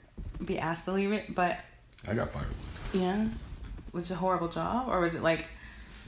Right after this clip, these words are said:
Speaker 2: No, it was a pretty traumatic, uh... Yeah,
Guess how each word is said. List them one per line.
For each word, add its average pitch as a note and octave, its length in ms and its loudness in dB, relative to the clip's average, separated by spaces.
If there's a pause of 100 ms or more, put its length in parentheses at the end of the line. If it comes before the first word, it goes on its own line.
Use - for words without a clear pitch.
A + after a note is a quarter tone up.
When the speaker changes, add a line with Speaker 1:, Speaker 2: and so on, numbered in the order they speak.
(480)
Speaker 2:
No, A2+ 220 10
it - 20 8
was D#3 120 4
a E3+ 40 4
pretty C#3+ 300 4
traumatic, G#2+ 720 4
uh... E2+ 340 -2 (1400)
Yeah, C3+ 240 12